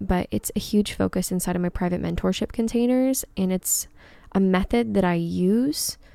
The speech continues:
to help my clients actively manage their energy and leverage it to their benefit, right? And so I just wanna drop that there. The link will be in the bio, or <laughs> on the bio. Link will be in the info below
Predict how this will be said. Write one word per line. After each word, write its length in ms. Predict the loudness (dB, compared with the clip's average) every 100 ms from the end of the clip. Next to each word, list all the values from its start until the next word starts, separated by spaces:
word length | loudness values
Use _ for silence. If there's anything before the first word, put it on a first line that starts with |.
| -20 -18 -2
to 100 | 0
help 240 | 0 -2
my 120 | -2 -2
clients 380 | 0 0 -2 -4
actively 420 | -8 -6 0 2
manage 420 | 2 2 0 -2
their 140 | -2 -2
energy 720 | 0 -2 0 0 2 2 -2 -6 -20 0
and 220 | 2 4
leverage 340 | 4 2 0 0
it 240 | -8 -10 -18 -20 -20 -6
to 100 | 2
their 120 | 4
benefit, 520 | 4 0 -2 -4 -8 -10
right? 480 | -2 2 2 2 -2 -6 -18 -20 -20 -20 0
And 160 | 4 4
so 300 | 4 4 4
I 40 |
just 160 | 2 0
wanna 160 | 0 2
drop 200 | 0 -2
that 220 | -4 -2
there. 400 | 0 0 0 -2
The 100 | -2
link 180 | 0 0
will 60 | 0
be 120 | -2
in 60 |
the 60 | 0
bio, 180 | 0 -2 -6 -4
or 240 | -2 -2 -6
<laughs> 100 | -6
on 80 | -4
the 60 | -2
bio. 460 | -4 -6 0 0 -2 -18 2
Link 160 | 4 4
will 80 |
be 120 | 4 4
in 100 | 4
the 80 |
info 500 | 2 2 4 4 4
below 500 | 4 2 4 4 4